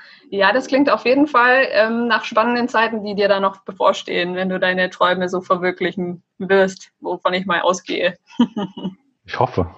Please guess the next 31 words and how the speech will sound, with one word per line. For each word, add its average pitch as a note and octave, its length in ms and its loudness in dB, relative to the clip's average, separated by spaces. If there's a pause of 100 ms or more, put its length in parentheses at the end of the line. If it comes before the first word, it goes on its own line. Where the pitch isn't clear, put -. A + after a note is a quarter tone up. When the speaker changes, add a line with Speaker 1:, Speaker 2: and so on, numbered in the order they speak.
(960)
Speaker 1:
Ja. F#3 480 -4 (1120)
Schön, D4 460 0
schön. C#4+ 320 -2
Jetzt A#3 240 0
kommen C#4 200 4
wir C4 120 4
zu C#4 140 -6
den B3 180 2
etwas C4 380 -4
intimeren C4+ 680 0
Fragen. F#3 460 0
Bist B3+ 180 -6
du C#4 80 -4
bereit B3 400 2
dafür? F#3 340 0 (380)
<laughs> G#3 360 -6 (720)
Speaker 2:
Ich - 160 -20
bin B2+ 160 4
bereit, A2+ 400 4
ja. F#2 240 0 (320)
Speaker 1:
Es F#3+ 140 -2
wird F#3 120 -6
auch - 140 -6
nicht - 160 -12
so, - 220 -8
äh, - 280 -12
schlimm, F3+ 260 -12
wie F3+ 60 -12
es F#3+ 80 -16
sich - 180 -8
anhört. F#3+ 380 -4